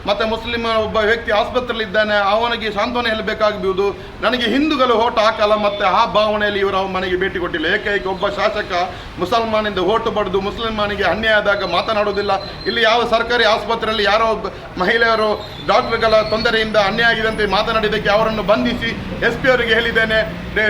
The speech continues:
ಡಿ ಎಸ್ ಪಿ ಅವರಿಗೆ ಹೇಳಿದ್ದೇನೆ ಅಂತೇಳಿ ಒಂದು ಕಡೆಯಲ್ಲಿ ಮಾಧ್ಯಮದ ಮುಂದೆ ಹೇಳೋದು, ಅಲ್ಲಿ ಕಾಂಗ್ರೆಸ್ ಕಚೇರಿಯಲ್ಲಿ ಫ-, ಕಚೇರಿಯಲ್ಲಿ ಮೀಟಿಂಗ್ ಮಾಡಿ ಮುಸಲ್ಮಾನರ ಹೆದರಿಗೆ ಹೇಳ್ತಾರೆ, ಯಾವುದೇ ಕಾರಣಕ್ಕೂ ಆರೋಪಿಗಳನ್ನು ಬಂಧಿಸಬಾರದು ಅಂತ ಹೇಳ್ತಾರೆ. ಇದು ಡಬಲ್ ನ-, ಡಬಲ್ ಗೇಮು.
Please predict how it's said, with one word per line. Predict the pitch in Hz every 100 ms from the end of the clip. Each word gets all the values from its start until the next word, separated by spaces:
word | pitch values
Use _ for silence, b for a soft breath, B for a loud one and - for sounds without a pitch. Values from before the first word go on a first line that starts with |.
| 214
ಡಿ |
ಎಸ್ | 262 262
ಪಿ | 247
ಅವರಿಗೆ | 240 233 208
ಹೇಳಿದ್ದೇನೆ | 226 233 233
ಅಂತೇಳಿ | 220 220
ಒಂದು | 214 240
ಕಡೆಯಲ್ಲಿ | 233 226 220
ಮಾಧ್ಯಮದ | 208 233 269 254
ಮುಂದೆ | 226 180
ಹೇಳೋದು, | 160 143 139 190 208 B B
ಅಲ್ಲಿ | 247
ಕಾಂಗ್ರೆಸ್ | 247 233 277 269
ಕಚೇರಿಯಲ್ಲಿ | 269 254 254 240
ಫ-, | 240 220 233 226 - 202 226
ಕಚೇರಿಯಲ್ಲಿ | 254 240 226
ಮೀಟಿಂಗ್ | 226 247 247 233
ಮಾಡಿ | 233 247 277 B B 220
ಮುಸಲ್ಮಾನರ | 247 277 262 240 226
ಹೆದರಿಗೆ | 220 214 247 233
ಹೇಳ್ತಾರೆ, | 233 240 247 277 - B -
ಯಾವುದೇ | 214 294 285 262
ಕಾರಣಕ್ಕೂ | 254 240 247 247 247 - - 190
ಆರೋಪಿಗಳನ್ನು | 262 262 240 233 233 214
ಬಂಧಿಸಬಾರದು | 226 294 254 240 233
ಅಂತ | 214 208
ಹೇಳ್ತಾರೆ. | 185 165 143 196
ಇದು | 233
ಡಬಲ್ | 277 - 208 247
ನ-, | 226 180 -
ಡಬಲ್ | 208 247
ಗೇಮು. | 233 208 143 - -